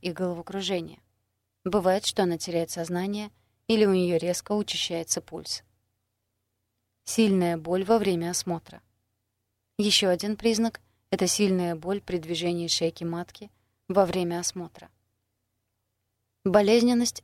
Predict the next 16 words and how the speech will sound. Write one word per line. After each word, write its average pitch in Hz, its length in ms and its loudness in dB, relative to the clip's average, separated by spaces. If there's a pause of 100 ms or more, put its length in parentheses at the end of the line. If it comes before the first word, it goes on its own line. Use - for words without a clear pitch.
в 180 140 0
месте 185 400 0
расположения 175 720 -2
трубы. 165 360 -6 (1040)
Болезненность 214 720 4 (100)
легкой 185 540 0
или 175 260 -6
средней 165 420 -4
степени 196 520 -2 (340)
может 196 320 0
ощущаться 185 600 -2
в 175 80 -6
области 175 360 -6
развития 175 540 -4
внематочной 175 680 -4
беременности. 170 680 -10